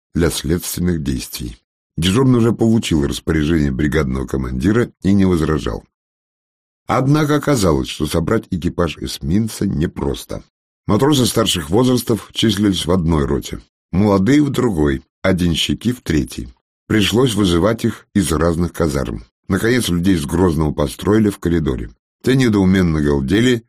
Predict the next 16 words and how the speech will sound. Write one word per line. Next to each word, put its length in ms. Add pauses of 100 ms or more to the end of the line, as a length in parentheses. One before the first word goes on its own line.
(100)
и 60
отпускали 640
солёные 540
шутки. 480 (460)
Филёр 320
прошёлся 640
вдоль 260
строя, 480 (380)
развернулся 800
и 180
двинулся 520
обратно. 540 (320)
Лицо 400
его 200
выглядело 560
растерянным. 800